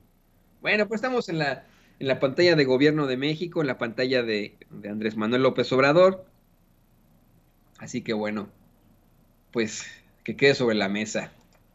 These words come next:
¿Sabe lo que sí es nota hoy para los medios de comunicación tradicionales? Porque tiene que ver con el presidente López Obrador.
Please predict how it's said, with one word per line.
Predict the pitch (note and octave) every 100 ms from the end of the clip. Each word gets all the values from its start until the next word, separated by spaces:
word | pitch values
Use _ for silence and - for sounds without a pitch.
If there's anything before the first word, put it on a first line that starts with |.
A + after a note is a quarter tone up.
| _ _ _
¿Sabe | - F3 A3
lo | E3+
que | D#3 C3+
sí | D3 D3+
es | D3+ D3 - - _
nota | - A#2 C3 - B2
hoy | B2
para | G2+ A#2
los | G#2+
medios | A#2 B2
de | A#2
comunicación | A2 G#2 G2 G2+ A2 A#2
tradicionales? | B2+ A2 G2+ G#2 G2+ A2+ A#2+
Porque | A2+ -
tiene | G#2+ A#2+ B2
que | B2
ver | A#2 A2
con | C3
el | A2
presidente | A2 A2+ G#2 G2+ A#2
López | G#2+ G#2 A2+
Obrador. | G2 F2 D#2+ E2+